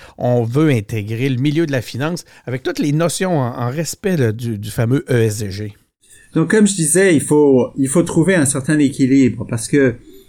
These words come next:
Speaker 2: on peut pas non plus gérer un fonds de pension comme on gère une N G O qui a des objectifs qui sont très louables, mais il faut aussi qu'on fasse du rendement et puis,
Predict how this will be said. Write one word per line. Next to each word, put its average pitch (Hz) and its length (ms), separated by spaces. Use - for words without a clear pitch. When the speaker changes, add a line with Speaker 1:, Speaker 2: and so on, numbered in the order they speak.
Speaker 2:
on 131 120
peut 156 120
pas 208 160
non 165 160
plus 160 220
gérer 135 240
un 135 160
fonds 131 160
de 123 100
pension 127 500
comme 113 200
on 110 100
gère 120 360
une 107 100
N 110 240
G 110 200
O 143 180
qui 135 140
a 107 40
des 101 240
objectifs 104 560
qui - 80
sont 101 200
très 107 200
louables, 110 400
mais 101 180
il 98 120
faut 117 100
aussi 104 240
qu'on - 160
fasse 117 160
du 107 80
rendement 101 400
et 131 60
puis, 123 260